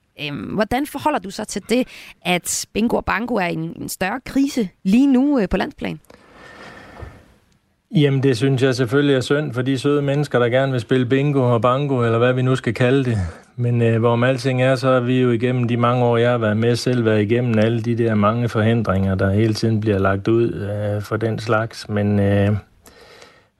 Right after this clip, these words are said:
Speaker 2: men det er da, det er da ærgerligt, øh, og det er da, det, altså, det er jo virkelig for mange, øh, et højdepunkt, og dagens højdepunkt. Så, øh,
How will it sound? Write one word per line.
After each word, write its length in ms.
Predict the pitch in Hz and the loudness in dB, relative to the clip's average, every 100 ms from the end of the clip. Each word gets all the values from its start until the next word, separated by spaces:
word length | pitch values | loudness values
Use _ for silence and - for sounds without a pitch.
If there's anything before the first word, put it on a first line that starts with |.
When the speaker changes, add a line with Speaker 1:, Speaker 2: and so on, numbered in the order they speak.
| - | -4
Speaker 2:
men 240 | 127 113 | -2 2
det 100 | 135 | 2
er 40 | |
da, 240 | 131 127 123 | 2 0 0
det 180 | 127 127 | 0 0
er 20 | |
da 80 | 123 | 2
ærgerligt, 540 | 127 156 190 139 101 - | 2 2 0 -4 -8 -10
øh, 420 | 165 127 120 113 110 123 | -6 -2 2 2 0 0
og 120 | 120 | 2
det 120 | 131 | 2
er 20 | |
da, 420 | 123 117 113 110 | 2 2 2 0
det, 160 | 110 - | -2 -4
altså, 340 | 120 120 113 - | -4 -4 -4 -4
det 180 | 127 131 | 0 2
er 60 | |
jo 100 | 135 | 2
virkelig 440 | 127 151 165 123 113 | 2 2 0 -2 -4
for 120 | 117 | -2
mange, 440 | 113 127 151 151 | 0 2 0 0
øh, 360 | 117 107 101 101 | 0 0 2 0
et 280 | - 107 101 | -2 -4 0
højdepunkt, 720 | 135 151 110 101 110 107 - | 0 0 -2 -2 -2 -2 -2
og 260 | 98 101 | -2 0
dagens 320 | 120 135 123 92 | 0 0 0 0
højdepunkt. 640 | 120 117 - 107 107 113 - _ _ _ _ | 0 0 0 -2 -2 -6 -14 _ _ _ _
Så, 200 | _ - | _ -2
øh, 680 | 117 110 104 101 101 101 107 | 2 2 2 0 0 -2 -4